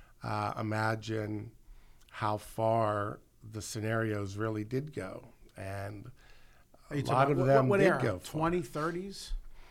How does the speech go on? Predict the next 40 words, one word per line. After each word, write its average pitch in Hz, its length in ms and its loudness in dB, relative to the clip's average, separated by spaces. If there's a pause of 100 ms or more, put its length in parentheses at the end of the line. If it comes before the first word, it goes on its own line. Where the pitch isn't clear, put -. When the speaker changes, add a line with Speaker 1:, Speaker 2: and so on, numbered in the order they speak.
(680)
Speaker 2:
'Cause 151 140 0
we 120 120 8
Speaker 1:
Uh, 180 40 4
Speaker 2:
know 175 160 8
a - 20 2
lot 143 200 4
of 127 80 -2
the 120 80 -4
same 139 260 -4
stuff 131 300 -6
that 113 160 -8
happened 127 420 -2 (320)
in, 127 60 -8
in 123 100 -4
that 127 260 -10
time 139 220 -2
Speaker 1:
Yeah, 110 160 2
Speaker 2:
frame. 101 120 -6
Speaker 1:
this 127 220 0
will 139 80 0
be 123 300 2
from 113 520 2
the 110 200 0
thirties 110 580 0
up 107 280 -6
to 101 180 -2
about 98 300 -4
the 98 420 -6 (200)
late 104 300 -6
fifties. - 560 -12
Speaker 2:
Wow, 123 300 -8
okay, 127 180 -10
that's, 127 260 -6
there's 135 200 -6
a 131 60 -2
Speaker 1:
Yeah. 123 60 -2
Speaker 2:
lot 123 180 -4
of 110 60 -10
stuff 131 280 -8
there, 110 140 -12